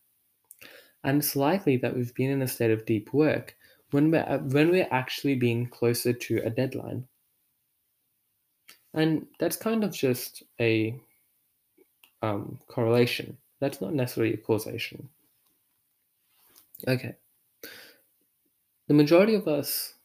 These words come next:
work in a state of deep work when we have little to no distractions. Generally speaking, we kind of have a balance or a neutralization in our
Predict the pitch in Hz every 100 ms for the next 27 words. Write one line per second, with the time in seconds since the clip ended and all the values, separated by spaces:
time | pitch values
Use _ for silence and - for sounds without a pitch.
0 | _ _ _ - 131 131 123 123 - 127
1 | 123 - 120 117 - 110 - 117 107 -
2 | - 123 123 123 135 123 127 147 156 -
3 | 127 117 117 - 110 104 - 98 90 -
4 | - _ _ _ _ _ - _ _ 127
5 | 120 151 175 180 - 143 143 202 214 202
6 | _ _ _ - 139 147 143 151 - -
7 | 131 127 127 - - 120 120 135 120 104
8 | - - - - 123 120 117 135 127 127
9 | 135 135 139 127 120 113 120 - 101 -
10 | 117 110